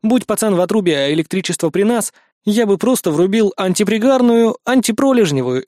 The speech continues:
и латерально-терапевтическую функцию, и тушку пацана бы склоняло вместе с кроватью под разными углами.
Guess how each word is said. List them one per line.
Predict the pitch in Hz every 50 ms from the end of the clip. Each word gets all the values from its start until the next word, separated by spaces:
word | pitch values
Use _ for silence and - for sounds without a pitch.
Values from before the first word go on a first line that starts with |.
| _
и | - 233 240 220
латерально-терапевтическую | 185 196 214 196 240 233 240 240 233 220 208 196 - 220 214 208 214 214 - - 226 196 - - - - 190 208
функцию, | 208 - 302 302 269 - - 240 240 220 202 - - - _ _
и | - 262
тушку | 226 330 302 - - 233
пацана | 196 196 - 226 233 262 247
бы | 214 202
склоняло | - - 190 196 190 185 196 208 202 185
вместе | 160 170 165 151 - 170
с | -
кроватью | - 165 151 170 190 185 - 160 143
под | 147 156 139
разными | 147 147 135 143 147 139 135
углами. | 143 156 156 156 156 139 123 - - -